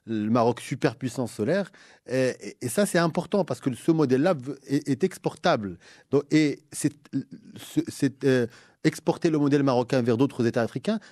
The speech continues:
n'a rien à voir avec l'Algérie. C'est pas pour concurrencer l'Algérie. C'est parce que le Maroc a, et, et, et, et, et, et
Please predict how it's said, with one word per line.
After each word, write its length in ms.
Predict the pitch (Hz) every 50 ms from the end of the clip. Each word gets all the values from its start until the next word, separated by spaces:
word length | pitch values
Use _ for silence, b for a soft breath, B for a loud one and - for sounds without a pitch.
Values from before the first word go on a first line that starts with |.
| B B
n'a 100 | 135 160
rien 240 | 156 160 226 233 226
à 80 | 202
voir 160 | 175 175 202
avec 220 | 190 165 147 139 139
l'Algérie. 320 | 139 131 127 120 127 123
C'est 100 | - -
pas 140 | 110 - 113
pour 160 | - 110 110
concurrencer 440 | - 107 98 - 107 101 110 110 120
l'Algérie. 440 | 117 123 135 151 214 233 262 247 170 B B B
C'est 140 | B - -
parce 180 | 104 120 110 -
que 100 | - 127
le 100 | 117 113
Maroc 260 | 113 110 147 190 175 -
a, 260 | - 143 139 135 120 b b b b b - - -
et, 160 | 160 165 165 - _ _ -
et, 120 | 135 135
et, 460 | 135 120 120 127 123 120 110 - - -
et, 220 | 135 135 131 131
et, 420 | 131 - - 120 131 107 - 123
et 40 | 127